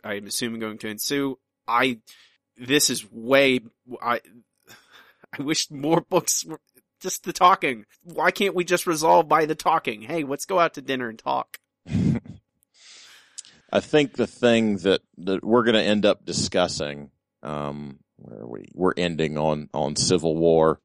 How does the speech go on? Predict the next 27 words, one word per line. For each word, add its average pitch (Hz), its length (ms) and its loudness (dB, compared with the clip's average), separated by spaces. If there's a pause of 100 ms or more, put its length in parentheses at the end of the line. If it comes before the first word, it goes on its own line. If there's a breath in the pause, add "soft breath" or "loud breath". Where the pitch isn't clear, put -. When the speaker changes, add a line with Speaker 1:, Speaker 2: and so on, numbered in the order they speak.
(120)
Speaker 1:
Mm-hmm. 135 840 -6
Speaker 2:
Um, 90 640 2 (760 soft breath)
that 104 120 2
it, - 180 0
it 151 260 0
does 185 300 6
seem 220 600 -2
like 131 340 0
what 123 240 2
makes 131 320 0
a 123 60 2
good 117 420 2
comic 87 680 -2 (280)
and 101 180 -4
what 120 160 0
makes 117 260 0
a 98 60 -4
popular 95 600 -2
comic 92 640 -2 (200)
are 69 140 -4
not 101 320 0
necessarily 101 1160 2
the 90 120 -6
same 90 400 -2
thing. 62 460 -8 (880 loud breath)
Speaker 1:
Yeah. 131 260 2
Speaker 2:
Because 135 260 6